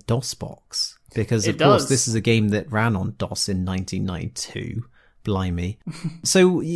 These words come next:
Speaker 1: you, uh, you hit enter on that thingy, and what do you see, buddy?
Speaker 2: Well, first of all, you get a delightful Infogrames. Infogrames?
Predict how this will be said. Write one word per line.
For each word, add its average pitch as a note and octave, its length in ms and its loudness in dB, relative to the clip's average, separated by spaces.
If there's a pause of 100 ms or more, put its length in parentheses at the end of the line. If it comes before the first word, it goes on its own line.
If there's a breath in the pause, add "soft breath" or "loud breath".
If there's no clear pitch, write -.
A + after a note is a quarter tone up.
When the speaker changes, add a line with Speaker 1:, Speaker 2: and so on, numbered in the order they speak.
(100)
Speaker 1:
you, E3 300 6
uh, D#3+ 240 8
you C#3+ 160 6
hit F3 160 6
enter C#3 280 2
on B2 80 6
that B2 220 2
thingy, A2+ 380 2
and C3 280 2
what D3+ 120 0
do - 100 -4
you C3+ 60 0
see, D#3 180 -2
buddy? B2 380 0
Speaker 2:
Well, F3 280 2
first A3 300 0
of E3 60 0
all, G3+ 180 2
you F3+ 140 -6
get D3+ 420 0 (100)
a C#3 580 0
delightful D3 1120 -4
Infogrames. A#2 840 -6 (200)
Infogrames? A#3 680 -6